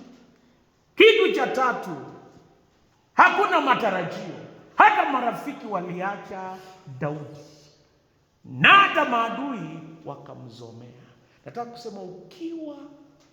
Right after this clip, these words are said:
na dhambi, sisi wote ni watenda dhambi. Ukiwa katika dhambi na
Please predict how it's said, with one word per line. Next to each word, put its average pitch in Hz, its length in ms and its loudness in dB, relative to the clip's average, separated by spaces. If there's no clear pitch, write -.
na 180 140 -16
dhambi, 151 360 -14
sisi 180 460 -18
wote 170 220 -14
ni 135 160 -18
watenda 127 320 -20
dhambi. 120 340 -20
Ukiwa 339 540 2
katika 208 260 -4
dhambi 185 280 -8
na 311 260 4